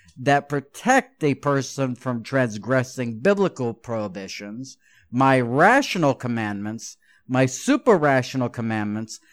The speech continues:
and my instructions in the oral Torah." Okay? Now, the word that is used there,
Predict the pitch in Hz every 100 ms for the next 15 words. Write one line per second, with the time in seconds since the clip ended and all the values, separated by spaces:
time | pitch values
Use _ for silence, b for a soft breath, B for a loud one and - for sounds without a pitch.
0 | b - 151 151 147 147 135 - 185 185
1 | - 170 160 139 143 135 135 131 127 123
2 | - 131 98 76 - _ _ _ - 101
3 | 131 131 131 B B B B 135 135 160
4 | 190 170 156 135 180 175 139 151 143 139